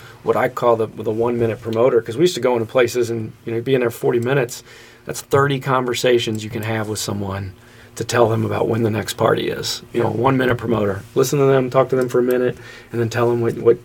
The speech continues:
you know, you got going on in your next event and invite 'em out. A lot of people don't take the time to personally invite people to things anymore and make the momentum of, like, "Hey, I really want you to come out to this and support me." It's a message on Facebook or it's a message, it's spam that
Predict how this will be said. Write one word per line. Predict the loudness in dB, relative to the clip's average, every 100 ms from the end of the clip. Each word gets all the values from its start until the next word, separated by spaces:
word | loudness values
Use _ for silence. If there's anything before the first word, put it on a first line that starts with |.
| -6
you | -4
know, | -2
you | -2 2
got | 2 2
going | 0
on | 0 0
in | -2
your | -2
next | -4 -4
event | -4 -2 -4
and | -4 -2
invite | 0 0
'em | -2
out. | -4 -6 -12 -18 -18 -18 -4
A | 0
lot | 2 2
of | 2
people | 0 2 0 0 -6 -20 -10 0
don't | 2 2 0
take | -2 -2 -2
the |
time | -2 0 0
to | -2
personally | -2 -4 0 0
invite | 0 -2 -2 -2 -4
people | -8 -4 -6
to | -6 -6
things | -2 0 0 -2
anymore | -2 -2 -4 -4 -6 -10 -20 -20 -8
and | -4 0
make | 2 2 2
the | 2
momentum | 2 0 -2 -2 -2 -2
of, | -4
like, | -6 -2
"Hey, | 2
I | 4
really | 4 4 4
want | 2 -2 -4
you | -6
to |
come | -6 -4
out | -4 -4
to | -4
this | -4 -4 -6
and | -8 -12 -12
support | -8 -4 2 2
me." | 2 -12 -14 -16 -16 -18 -4
It's | -2 0
a | 0
message | 2 0 2 0 2
on | 0
Facebook | 0 0 0 0 -4 0
or | 2
it's | 2 2
a | 0
message, | -2 -2 0 0 0
it's | -4 -6 -4 -4 0
spam | 0 2 2 2 0
that | 0 0